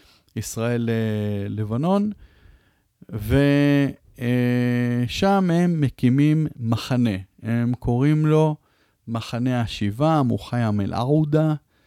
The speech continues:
יש כאן כפל, אה, משמעות, גם, אה, הם רוצים לשוב לבתים שלהם, וגם אותה שיבה של, אה, ארבעים ושמונה, ומהרגע הזה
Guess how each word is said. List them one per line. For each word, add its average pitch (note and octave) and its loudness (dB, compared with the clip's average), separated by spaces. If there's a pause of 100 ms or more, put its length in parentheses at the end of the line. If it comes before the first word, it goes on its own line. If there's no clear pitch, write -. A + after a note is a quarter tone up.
(280)
יש G#2+ -8
כאן A2+ -4
כפל, A2 -4
אה, F#2+ -4
משמעות, A2+ -4
גם, A#2 0
אה, G#2 -2 (600)
הם G2 -4
רוצים G#2 -2
לשוב G#2+ -4
לבתים G#2 -2
שלהם, E3+ 0
וגם A#2+ -2
אותה A2+ -2
שיבה A2 -2
של, G#2+ -6
אה, G2+ -4 (560)
ארבעים A2 0
ושמונה, F#3 -2 (520)
ומהרגע C#3+ 2
הזה E3 0